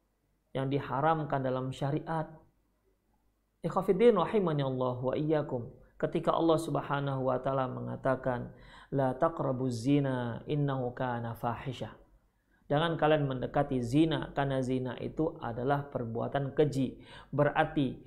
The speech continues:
semua perkara yang dapat mendekatkan diri kita kepada perzinahan hukumnya haram, tidak dibenarkan. Makanya gunakanlah H P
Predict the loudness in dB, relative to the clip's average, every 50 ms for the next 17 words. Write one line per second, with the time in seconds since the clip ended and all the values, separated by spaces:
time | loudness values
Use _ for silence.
0 | -20 -20 -20 -16 0 2 2 4 4 4 4 4 6 6 6 4 2 2 0 -2
1 | -4 -2 -2 0 0 2 2 2 0 0 0 -2 -2 0 2 4 4 4 2 0
2 | 0 0 -2 0 2 2 2 0 0 2 0 0 0 0 -4 0 0 2 2 2
3 | 2 2 2 2 2 2 2 0 0 0 0 0 0 2 2 0 2 0 -2 -4
4 | -4 -4 0 2 2 2 4 2 2 0 0 -2 -2 0 0 0 2 2 2 2
5 | 2 2 2 2 0 0 -2 0 0 0 -2 -2 -6 -12 -8 -4 -2 -2 -2 -2
6 | -4 -6 -6 -6 -6 -6 -6 -8 -10 -14 -10 -4 -2 0 0 0 -2 -4 -4 -4
7 | 0 2 2 2 2 0 -4 -10 -16 -20 -12 _ -4 -2 -2 -2 -4 -4 -4 -6
8 | -6 -6 -6 -4 -2 -2 -2 -2 -4 -4 -4 -6 -8 -10 -10 -12 -16 -16 -14 -12
9 | -12 -12 -12 -14 -18 -20 _ _ _ _ _ _ _ _ _ _ -20 _ _ -20
10 | -20 -20 -18 -18 -18 -16 -16 -16 -16 -16 -18 -20 -14 _ -8 -4 -2 -2 0 0
11 | 0 0 0 2 0 0 0 2 4 6 6 4 4 0 -6 -12 -18 -20 -20 _
12 | _ _ _ _ -4 -2 -2 -2 0 0 0